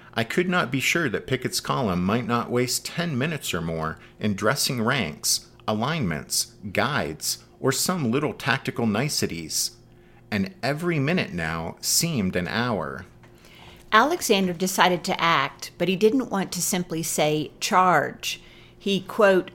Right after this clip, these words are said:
Speaker 2: "thought it due to Longstreet and to Pickett to let the exact situation be understood,"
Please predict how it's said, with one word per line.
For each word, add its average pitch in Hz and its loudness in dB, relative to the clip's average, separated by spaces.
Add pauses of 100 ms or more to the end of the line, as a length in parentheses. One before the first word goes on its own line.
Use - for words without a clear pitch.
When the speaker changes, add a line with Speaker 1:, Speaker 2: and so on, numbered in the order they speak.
(120)
Speaker 2:
"thought 196 6
it 160 0
due 214 0
to 190 -6
Longstreet 165 -2
and 165 -4
to 175 -4
Pickett 196 -2
to 165 -6
let 170 2
the 165 0
exact 170 0
situation 180 -2
be 151 0
understood," 156 -2